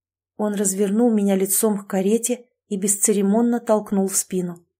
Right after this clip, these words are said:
Я непроизвольно сделала пару шагов и упала на подножку кареты, сумев упереться в нее руками. Это уберегло мое лицо от неизбежных повреждений.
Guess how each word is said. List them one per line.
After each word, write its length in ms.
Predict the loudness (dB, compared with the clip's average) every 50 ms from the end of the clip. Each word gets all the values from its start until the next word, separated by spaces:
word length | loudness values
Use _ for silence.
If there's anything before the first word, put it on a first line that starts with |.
| _ _ _ _ _ _ _ _ _ _
Я 180 | -4 -2 -2 0
непроизвольно 720 | 0 0 0 2 2 2 2 2 4 4 4 4 4 2
сделала 460 | 0 0 0 2 2 2 2 2 0 -2
пару 280 | 0 0 0 0 0
шагов 560 | -2 -2 -2 -2 -2 0 -2 -2 -2 -4 -8 _ _ _ _ _ -8
и 80 | -4 -4
упала 440 | -4 -4 -4 -2 0 0 2 0
на 120 | 0 -2 -2
подножку 580 | -2 -2 0 0 0 0 0 -2 -4 -6 -8
кареты, 600 | -4 -2 0 0 2 0 -2 -2 -4 -8 -10 -10 _ _ _ _ -10
сумев 420 | -8 -6 -4 -2 -2 -2 -4 -6 -8
упереться 520 | -8 -6 -4 -2 -2 0 0 0 0 0
в 60 | 0
нее 240 | -2 -2 0 0 -2
руками. 540 | -2 -2 -2 -2 -2 -2 -2 -6 -8 -12 _ _ _ _ _ _ _ _ _ _ _ _ _ _
Это 240 | -4 -4 0 2 2
уберегло 520 | 2 2 2 2 2 2 2 4 6 6 6
мое 260 | 6 6 4 2 2
лицо 400 | 0 -2 -2 -2 -2 0 2 2
от 140 | 0 0 -2
неизбежных 720 | -2 0 0 0 -2 -2 -2 -2 -2 0 -2 -4 -4 -4
повреждений. 840 | -6 -6 -4 -4 -4 -6 -6 -6 -6 -6 -4 -6 -8 -10 -10 _